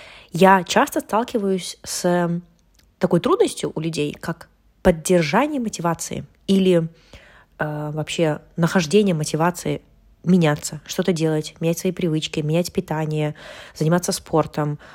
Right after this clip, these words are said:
э, заниматься своим здоровьем в принципе. И мотивация — это такой очень интересный концепт, очень интересная тема, потому что у мотивации есть несколько сторон. И есть положительные стороны,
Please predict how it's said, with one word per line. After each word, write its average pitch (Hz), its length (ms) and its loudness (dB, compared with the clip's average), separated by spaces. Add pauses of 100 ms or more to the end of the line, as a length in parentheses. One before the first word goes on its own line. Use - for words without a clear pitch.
(240)
э, 143 320 -2
заниматься 170 720 0
своим 226 220 0
здоровьем 220 360 4
в - 80 -12
принципе. - 560 -4 (800)
И 202 360 4 (580)
мотивация — 214 600 0
это 240 100 0
такой 214 240 0 (180)
очень 220 240 0
интересный 185 680 -2
концепт, - 460 -2
очень 180 200 -6
интересная 190 380 -2
тема, 370 200 2
потому 208 280 0
что 190 260 0 (720)
у 208 80 2
мотивации 233 460 2
есть 220 560 0
несколько 196 640 2
сторон. 156 580 0 (260)
И 180 80 2
есть 240 480 4 (140)
положительные 220 640 2
стороны, 151 520 -2